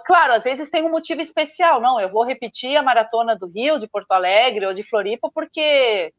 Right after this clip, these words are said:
sei lá, meu pai vai correr uma maratona, meu filho vai correr, eu vou fazer, eu vou acompanhar, é um momento muito especial da minha vida por tal motivo, aí tudo bem.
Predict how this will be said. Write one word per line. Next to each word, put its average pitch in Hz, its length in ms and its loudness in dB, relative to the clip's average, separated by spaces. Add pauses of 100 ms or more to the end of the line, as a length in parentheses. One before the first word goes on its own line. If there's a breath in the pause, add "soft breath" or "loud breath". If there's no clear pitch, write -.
sei 226 120 -2
lá, 208 380 4 (380)
meu 202 140 0
pai 233 240 2
vai 226 100 2
correr 220 260 -2
uma 208 120 -2
maratona, 202 680 4
meu 190 160 -6
filho 269 260 -4
vai 214 140 2
correr, 226 480 0
eu 196 100 0
vou 208 180 -4
fazer, 190 260 -6
eu 185 60 -8
vou 214 160 -2
acompanhar, 208 840 2
é 190 60 0
um 196 40 -4
momento 214 380 -4
muito 240 200 -10
especial 220 380 0
da 220 80 -2
minha 180 200 -8
vida 220 260 -6
por 214 180 -14
tal 196 160 -6
motivo, 226 400 -8
aí 247 120 -2
tudo 370 260 -12
bem. 185 240 -4